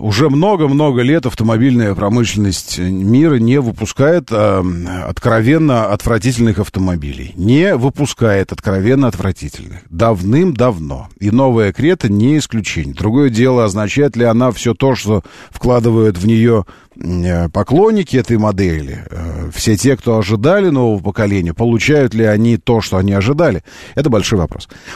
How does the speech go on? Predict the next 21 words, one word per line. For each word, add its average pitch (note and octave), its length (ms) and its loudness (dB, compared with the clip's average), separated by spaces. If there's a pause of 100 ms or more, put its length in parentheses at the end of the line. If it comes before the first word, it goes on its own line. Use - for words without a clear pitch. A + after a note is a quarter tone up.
(100)
Так, C#3+ 220 0
кто-то F3+ 280 0
мне E3+ 220 2
пишет D3 380 0
неоднократно D3 600 0
уже B2+ 220 0
про, C3 360 2
э, G2+ 320 -2
про G#2+ 140 -4
какие-то B2 360 -4
стояния D#3 600 2
где-то, G#2+ 300 0
поэтому, B2 500 0 (380)
если C3 460 0
вы B2+ 180 2
не A#2+ 100 2
против, D3+ 560 -2 (140)
э, D2+ 420 -4
давайте, A2+ 600 0 (600)
э, - 260 -8
коротко. A2+ 640 0